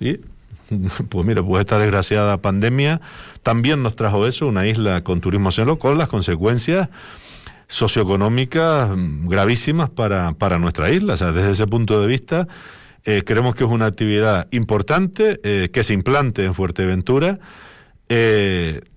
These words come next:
claro, yo lo que sí decía, y no lo hacía como reproche, sino que estas cosas tan importantes para Fuerteventura, eh, creo que deben,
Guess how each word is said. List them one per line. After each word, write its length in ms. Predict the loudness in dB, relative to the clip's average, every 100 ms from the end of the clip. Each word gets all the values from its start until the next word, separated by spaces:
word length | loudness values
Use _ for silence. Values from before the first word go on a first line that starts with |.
| -6
claro, 260 | -2 0 -2
yo 180 | -2 0
lo 120 | 2
que 100 | 2
sí 100 | 2
decía, 480 | 2 2 0 0 -2 -8 -20 -6
y 140 | -2
no 140 | 2
lo 100 | 2
hacía 260 | 2 2 2
como 260 | 2 2 2
reproche, 600 | 0 2 0 0 -6 -8
sino 580 | -4 -2 0 0 -2 -4 -6
que 300 | -2 -2 0
estas 280 | -2 -2 -2
cosas 500 | 0 -2 0 0 -2
tan 200 | -2 0
importantes 840 | 0 0 0 0 -2 -2 -2 -4 -4 -12 -20 -20 -20 -16 -2
para 220 | 0 2
Fuerteventura, 880 | 0 0 0 0 0 2 4 2 -2
eh, 800 | -2 0 0 0 0 0 0 -2 -2
creo 280 | 2 2 2
que 140 | 2
deben, 720 | 2 2 2 0 -2 -2 -6